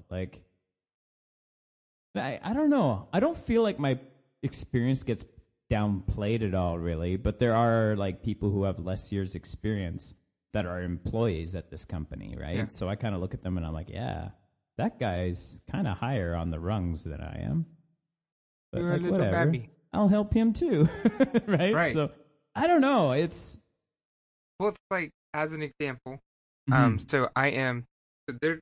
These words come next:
Speaker 2: my, my life's gone, like, a bunch of weird ways. I,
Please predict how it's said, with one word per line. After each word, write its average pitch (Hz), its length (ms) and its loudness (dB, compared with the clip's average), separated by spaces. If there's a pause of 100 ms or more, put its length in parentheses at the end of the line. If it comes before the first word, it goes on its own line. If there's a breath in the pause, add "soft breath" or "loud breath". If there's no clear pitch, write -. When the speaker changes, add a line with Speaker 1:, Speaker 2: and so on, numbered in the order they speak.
Speaker 2:
my, 147 360 2
my 135 100 0
life's 135 260 2 (280)
gone, 131 160 0
like, 117 120 -4 (120)
a 123 80 -8
bunch 147 280 -2
of 139 80 0
weird 139 260 4
ways. 135 400 0 (460)
I, 117 180 -6